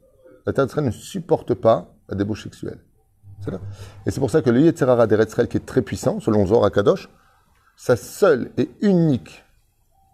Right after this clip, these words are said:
euh, euh, passion,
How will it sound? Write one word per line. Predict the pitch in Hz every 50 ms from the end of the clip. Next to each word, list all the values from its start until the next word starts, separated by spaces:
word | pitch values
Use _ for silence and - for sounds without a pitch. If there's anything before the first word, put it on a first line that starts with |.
| - -
euh, | 95 95 90 90 87 87 - - - _ _ _ _ _ _ _ _ _ _ _ _ _ _ - - _ _ _ _ _ _ - -
euh, | - - - - - - - - - _ _ _ _
passion, | - 160 151 - - 143 156 233